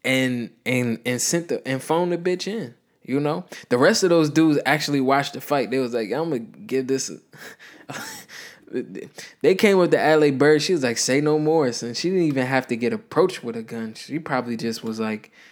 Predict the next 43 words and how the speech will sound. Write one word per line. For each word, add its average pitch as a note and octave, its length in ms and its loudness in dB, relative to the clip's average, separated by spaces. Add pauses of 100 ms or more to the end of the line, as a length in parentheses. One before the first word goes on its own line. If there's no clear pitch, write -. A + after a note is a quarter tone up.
(720)
and B2 160 0
I'm B2+ 300 0
hypothesizing A#2+ 1120 -6
right A2 200 -12
now. G#2+ 280 -12
I'm, A#2 220 -12
I, G2+ 260 -12
I B2 120 -6
don't B2+ 220 -6
know A#2+ 140 -4
what A#2 280 -6
goes A#2 300 -6
on A2+ 140 -6
behind A2 380 -6 (160)
closed A#2 340 -4
doors A2+ 360 -2
with A2 140 -10
these A2 180 -8
judges. A2+ 460 -6 (640)
I B2+ 80 -12
don't A2+ 180 -6
know A#2 180 -4
if A2+ 80 -8
she A#2 140 -6
really A2+ 320 -4
had A2+ 180 -4
her, A2 220 -6 (260)
her A2 180 -10
life A#2+ 280 -2
at G#2+ 100 -4
risk, A2+ 220 -6
but B2 120 -8
I'm, A#2 260 -10 (100)
I'm A#2 140 -8
saying C3 420 -2
though, A2+ 300 -4
my, A#2 200 -10 (760)
oops, - 320 -6 (260)
just - 220 -20
dropped F2+ 220 -12
the - 60 -20
fucking F3+ 380 -8
mic. C3 460 -6